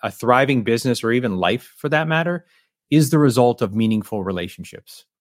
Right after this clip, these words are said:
And the more meaningful your relationships, the better your life tends to be. And so then the question is, like, well, what's a meaningful relationship and how do those happen?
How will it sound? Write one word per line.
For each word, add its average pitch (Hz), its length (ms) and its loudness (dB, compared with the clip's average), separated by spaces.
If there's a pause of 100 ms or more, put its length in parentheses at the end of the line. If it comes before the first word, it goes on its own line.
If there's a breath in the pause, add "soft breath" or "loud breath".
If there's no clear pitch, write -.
(600)
And 107 420 -2 (360)
the 127 100 4
more 143 240 4
meaningful 139 640 2
your 117 120 2
relationships, 110 840 0 (340)
the 123 80 0
better 127 380 2
your 113 200 -2
life 101 340 0
tends 92 360 -8
to - 100 -14
be. 82 320 -12 (600)
And 110 400 -2
so 127 100 -4
then 131 160 4
the 117 80 2
question 127 360 0
is, 110 140 -2
like, 104 220 -2
well, 113 140 0
what's 127 220 2
a 117 40 2
meaningful 107 420 0
relationship 104 580 -2
and 101 120 -6
how 113 140 0
do 104 80 -2
those 95 180 -4
happen? 98 380 -8